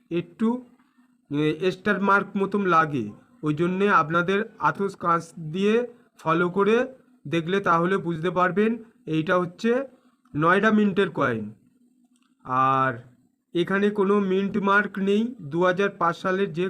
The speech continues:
কয়েনটি আপনারা দেখছেন, তাহলে এই কয়েনটির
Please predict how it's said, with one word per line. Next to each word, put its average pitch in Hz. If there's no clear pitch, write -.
কয়েনটি 170
আপনারা 175
দেখছেন, 175
তাহলে 175
এই 180
কয়েনটির 180